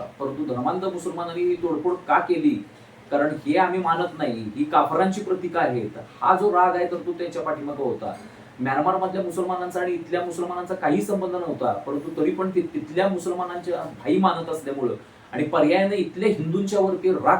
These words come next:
काढण्याची जी त्यांची जुनी प्रवृत्ती आहे, तर त्या जुन्या प्रवृत्तीला खतपाणी काँग्रेससारख्या पक्षानं घातल्यामुळं त्यांनी तो दंगा केला. आणि त्याच्यामध्ये तीन, अ, जे पोलीस, अ, युवती असतील, पोलीस, अ,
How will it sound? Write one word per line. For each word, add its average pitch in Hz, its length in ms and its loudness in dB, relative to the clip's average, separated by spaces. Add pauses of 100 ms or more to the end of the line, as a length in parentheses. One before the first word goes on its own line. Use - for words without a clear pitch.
काढण्याची 185 340 0
जी 170 120 -6
त्यांची 165 340 -6
जुनी 151 240 -2
प्रवृत्ती 175 500 2
आहे, 139 220 2 (400)
तर 170 60 2
त्या 185 340 4
जुन्या 185 220 2
प्रवृत्तीला 175 600 2
खतपाणी 180 440 0
काँग्रेससारख्या 196 680 0
पक्षानं 170 360 -6
घातल्यामुळं 147 480 0
त्यांनी 143 220 -4
तो 165 120 -6
दंगा 123 280 -2
केला. 117 360 -2 (500)
आणि 135 200 0 (220)
त्याच्यामध्ये 151 720 0
तीन, 151 680 -4 (120)
अ, - 320 -10 (260)
जे 123 100 -4
पोलीस, 143 560 2
अ, 160 100 2 (100)
युवती 131 580 2
असतील, 135 380 -2
पोलीस, 120 520 -6
अ, 120 140 -2